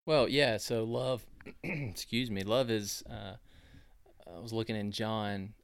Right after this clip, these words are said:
um, I believe it's chapter thirteen this past week, um, talks about how, or Jesus is saying to his disciples, uh,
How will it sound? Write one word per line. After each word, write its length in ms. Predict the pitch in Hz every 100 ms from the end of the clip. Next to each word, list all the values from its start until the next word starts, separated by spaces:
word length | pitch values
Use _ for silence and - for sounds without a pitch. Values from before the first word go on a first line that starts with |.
| 127
um, 480 | 104 101 104 104 104
I 40 |
believe 200 | 110 110
it's 100 | 104
chapter 280 | - 107 98
thirteen 640 | - 110 - - 117 107
this 120 | 101
past 380 | - 101 98 -
week, 340 | 113 113 - - - - - - _ -
um, 320 | - 98 101 - - -
talks 260 | - 123 117
about 220 | 113 107
how, 340 | 113 107 107 - - 104
or 100 | 107
Jesus 460 | 101 165 147 110
is 100 | 113
saying 320 | - 107 110 110
to 140 | 123
his 100 | 110
disciples, 760 | 104 - 127 120 107 104 - - 113
uh, 240 | 95